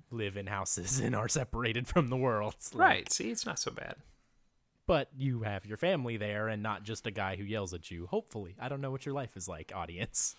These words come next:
Speaker 2: <laughs> Right.
Speaker 1: If you have a guy that yells at you, I'm very sorry. I
Speaker 2: Mm.
Speaker 1: hope you can get out of that.
Speaker 2: <laughs> Maybe you don't have your family there. Maybe you can only see them when you look into the magic mirror of your phone or whatever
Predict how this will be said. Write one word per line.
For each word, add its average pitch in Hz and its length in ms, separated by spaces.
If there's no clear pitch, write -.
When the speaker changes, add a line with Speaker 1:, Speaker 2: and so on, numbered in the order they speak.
Speaker 2:
<laughs> - 140
Right. - 180
Speaker 1:
If 139 180
you 151 80
have 160 160
a 151 40
guy 151 220
that 147 120
yells 147 240
at 117 100
you, 107 160
I'm 104 120
very 120 200
sorry. 92 400
I 92 40
Speaker 2:
Mm. - 60
Speaker 1:
hope - 160
you 104 80
can 98 100
get 104 100
out 87 140
of 85 80
that. - 360
Speaker 2:
<laughs> 135 80
Maybe 127 280
you 123 160
don't 202 200
have 123 160
your 120 120
family 117 340
there. 117 180
Maybe 117 220
you 113 140
can 120 120
only 117 200
see 170 240
them 127 240
when 120 180
you 120 120
look 123 220
into 120 200
the 117 100
magic 117 500
mirror 127 360
of 120 240
your 120 340
phone 147 460
or 101 100
whatever 101 420